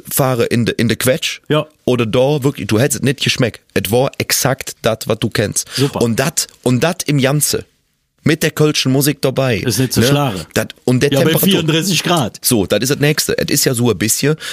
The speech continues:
Speaker 1: schon dat, die Thematik, die ich damals mit der Buro in Hintertux hatte. Natürlich kannst du immer sagen, ah, Montag ist eine schwierige Tag, weil du hast Abreise. Ah, am Mittwoch kommen die Junge, da ist wieder Jod. Pass auf, in Tux jede zwei oder eine Regel.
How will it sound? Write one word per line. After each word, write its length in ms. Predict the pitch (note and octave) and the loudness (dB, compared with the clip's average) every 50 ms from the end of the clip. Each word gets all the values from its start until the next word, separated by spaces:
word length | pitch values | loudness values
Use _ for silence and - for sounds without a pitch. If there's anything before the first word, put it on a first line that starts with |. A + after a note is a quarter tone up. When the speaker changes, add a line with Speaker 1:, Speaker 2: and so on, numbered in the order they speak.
| - - | -12 -8
Speaker 1:
schon 200 | - - C#3+ C3+ | -4 -2 0 0
dat, 180 | B2+ A#2+ - - | 0 -2 -2 -2
die 140 | A2 G#2+ G2+ | -2 -2 -2
Thematik, 440 | - - G#2 G#2 G#2 G#2+ - C3+ A2+ | 0 0 0 0 0 0 -2 -2 -2
die 80 | A#2+ G#2+ | -2 -2
ich 60 | - | 0
damals 280 | - G2 A2+ A2+ - | 0 0 0 0 -2
mit 100 | - A2+ | -2 -2
der 80 | - G#2+ | -2 -2
Buro 400 | F#2+ F2+ G2 A2 G#2 G#2+ G#2+ C3 | -2 0 0 0 0 0 0 0
in 60 | A#2 | 2
Hintertux 440 | A#2+ D3 C#3 A2+ - - D#2 - - | 2 2 0 -2 -4 -4 -4 -2 -2
hatte. 120 | D#2 D2+ - | -2 -2 -2
Natürlich 300 | G2+ F#2+ - D#3+ D#3+ - | -4 -2 -2 -2 -2 0
kannst 240 | - B2+ B2+ - - | -2 -2 -2 0 0
du 40 | |
immer 160 | F#2 A#2 A#2 G2+ | 0 0 0 0
sagen, 280 | G2 G#2 G#2+ G#2 G2+ - - - - - - - | 0 0 0 0 -2 -4 -6 -10 -12 -10 -8 -6
ah, 200 | - F#2 G2 F#2 | -4 -2 0 2
Montag 360 | F#2+ G2 G2+ G#2+ G#2+ A2+ A2 | 2 2 2 0 0 -2 -2
ist 120 | A2 - | -2 -2
eine 60 | - | -2
schwierige 420 | - - G2+ G#2+ A2+ G2+ F#2+ F2+ E2 | -2 -2 0 0 0 0 0 0 0
Tag, 280 | E2+ F2 F#2 G2+ G2 | 0 -2 -4 -2 -2
weil 100 | G#2+ A2 | -2 -2
du 80 | G2+ G2 | 0 0
hast 120 | F2+ - | -2 -2
Abreise. 500 | - G2+ - - - C#2 C2 C#2 - - - _ _ _ - - - - _ _ | -2 -4 -4 -4 -4 -4 -4 -4 -4 -6 -10 _ _ _ -20 -20 -20 -20 _ _
Ah, 240 | - G#2+ G#2 G#2+ A2 | -4 -2 -2 0 0
am 80 | G#2 G2+ | 0 0
Mittwoch 340 | G#2 A2 - - A2+ - - | 0 0 0 -2 -4 -2 -2
kommen 220 | - A#2 A#2+ B2 | -2 0 0 0
die 100 | A2+ A#2+ | 0 0
Junge, 220 | A#2+ C3 B2+ G#2+ | 0 0 0 0
da 80 | F2+ F2+ | 0 0
ist 160 | D#2+ - - | 0 0 -2
wieder 140 | A2 F#2+ G2+ | 0 0 0
Jod. 320 | G2+ G#2 - - - - _ _ _ _ - - - _ _ _ _ - | 0 -2 -4 -6 -8 -14 _ _ _ _ -20 -20 -20 _ _ _ _ -6
Pass 160 | - E2 F#2+ | -4 -2 -2
auf, 100 | G2 - - - _ _ _ _ _ _ - | -2 -2 -6 -12 _ _ _ _ _ _ -4
in 180 | F2+ F2+ - | -2 -2 -2
Tux 420 | - - D3+ D#3 - - - - - - | -2 -2 -2 -2 -2 -4 -4 -4 -4 -2
jede 200 | F2+ F2 F2 - - - - | -2 -2 -2 -2 -6 -8 -6
zwei 380 | - - - G2+ G#2 G#2 G#2 - - _ _ | -4 -2 0 0 0 0 -2 -4 -8 _ _
oder 240 | - F2 D2+ - - | -2 -2 -2 -2 -4
eine 280 | F2+ F#2+ F#2 F2 E2 - | -4 -2 -2 -2 0 0
Regel. 300 | E2 D#2+ - - F2+ | 0 -2 -2 -4 -8